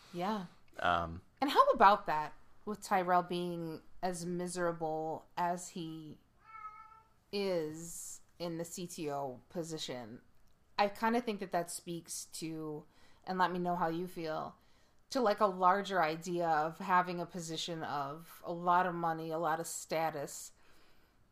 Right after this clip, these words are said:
Speaker 1: in a company, but having absolutely no power
Speaker 2: Yeah.
Speaker 1: whatsoever. You're basically either pushing paper around or, I mean, not being able to make any decisions, just being the,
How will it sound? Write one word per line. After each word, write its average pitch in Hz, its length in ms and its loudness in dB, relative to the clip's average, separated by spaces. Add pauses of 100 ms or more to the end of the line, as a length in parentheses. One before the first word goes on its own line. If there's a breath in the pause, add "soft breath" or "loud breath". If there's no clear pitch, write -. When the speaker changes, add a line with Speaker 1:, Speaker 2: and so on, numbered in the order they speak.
Speaker 1:
in 180 120 -2
a 165 40 -4
company, 180 560 -4
but - 120 -6
having 170 280 -2
absolutely 160 440 -6
no 165 160 -6
power 156 580 -2
Speaker 2:
Yeah. 185 200 0
Speaker 1:
whatsoever. 170 680 -2
You're 165 160 -8
basically 156 880 -8
either 165 360 -2 (220)
pushing 156 360 -2
paper 160 320 -6
around 165 720 -2
or, 156 480 -4 (420 loud breath)
I 180 60 -8
mean, 175 220 0
not 175 200 0
being 175 160 -4
able 170 160 -6
to 165 60 -6
make 151 260 -10
any 170 220 -6
decisions, 165 960 -6
just 165 320 -12
being 170 320 -4
the, 160 380 -4